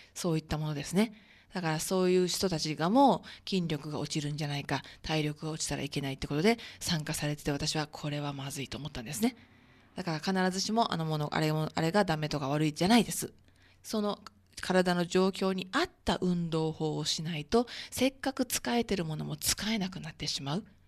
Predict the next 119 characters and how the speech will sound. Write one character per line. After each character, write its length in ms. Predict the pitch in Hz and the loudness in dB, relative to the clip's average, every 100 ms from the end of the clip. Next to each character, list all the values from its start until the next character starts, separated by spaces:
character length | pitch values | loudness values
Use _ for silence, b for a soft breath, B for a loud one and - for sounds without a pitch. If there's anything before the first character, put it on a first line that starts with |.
| - | -18
て 100 | - | -4
い 40 | 151 | -4
う 80 | 156 | -4
こ 140 | 160 | -4
と 100 | 151 | -4
で 80 | 143 | -4
す 100 | 175 | 2
ね。 160 | 233 - B B B B | 2 2 B B B B
は 120 | 151 | -6
い。 120 | - B B B | -6 B B B
で 100 | 180 | -6
す 120 | 180 - | -6 -4
か 80 | |
ら、 60 | 151 | -2
そ 140 | - | 0
う 40 | 175 | 0
い 40 | |
っ 20 | |
た 120 | 175 165 | 0 -2
こ 100 | - | 0
と 80 | |
も 180 | 247 202 | 2 2
お 40 | 151 | 0
伝 260 | - 151 | -4 -2
え 40 | 147 | -4
で 100 | 147 | -4
き 80 | 156 | -4
れ 80 | 143 | -4
ば 80 | |
と 100 | 143 | -4
思 160 | 147 147 | -6 -6
い 60 | 151 | -8
ま 100 | 147 | -8
す 100 | 160 | -2
ね。 180 | 175 175 B B | -2 -4 B B
だ 60 | - | -6
か 80 | |
ら、 60 | 156 | -4
膝 260 | 160 180 170 | -2 0 0
な 100 | 170 | -2
ん 40 | |
で 60 | 170 | -6
す 100 | 143 | -6
が、 120 | 143 | -6
も 20 | |
う 60 | 156 | -6
終 100 | 143 | -6
わ 60 | |
り、 60 | 147 | -6
終 100 | - | -6
わ 60 | 151 | -6
り 60 | |
ま 80 | 151 | -6
す 60 | 143 | -10
ね。 120 | 135 B B B | -12 B B B
膝 220 | 175 180 | -4 0
な 100 | 175 | 0
ん 40 | |
で 80 | 147 | -2
す 140 | - - | -2 4
が、 200 | 220 214 B - | 4 2 B -2
大 200 | 202 214 | 0 0
体 200 | 202 196 | 0 0
こ 100 | 190 | -2
の 100 | 180 | -2
ね、 100 | 196 | -2
足 200 | 175 - | -2 -2
の 120 | 170 | -4
膝 240 | 160 160 147 | -4 -2 2
で、 240 | 180 - B B | 2 2 B B
大 240 | 180 208 | 2 2
腿 220 | 214 208 202 | 4 2 2
直 100 | 214 | -2
筋 160 | - 156 | -4 -10
っ 40 | |
て 140 | 143 - | -8 -8
い 20 | |
う 40 | |
こ 100 | 147 | -6
の 120 | 165 - | -4 0
青 140 | 196 | 0
く 100 | 214 | 0
光 220 | 208 208 | -2 -2
っ 40 | 208 | -2
て 80 | 170 | -2
る 80 | |
と 60 | - | -2
こ 120 | - | -6
ろ 40 | 139 | 0
が 40 | |
原 120 | 170 | 4
因 140 | 156 151 | 2 0
で 80 | 147 | -6
す。 200 | - - B B | -6 -10 B B
こ 120 | 214 | -2
の 80 | 214 | 0
筋 180 | 220 | 0
肉 220 | 208 175 160 | -2 -2 -4
は 80 | |
ど 200 | 151 180 | -2 0
う 60 | 202 | 2
い 60 | 196 | 0
う 20 | |
ふ 140 | 190 | -2
う 40 | 214 | -4
に 80 | |
作 160 | 160 170 | -2 -2
用 100 | 151 | -2
し 80 | 151 | -2
て 100 | 165 | -4
い 20 | |
る 60 | 156 | -6
か 100 | - | -6
と 100 | 151 | -6
言 100 | 156 | -6
い 40 | |
ま 120 | 147 | -6
す 100 | - | -2
と、 200 | - - | 0 0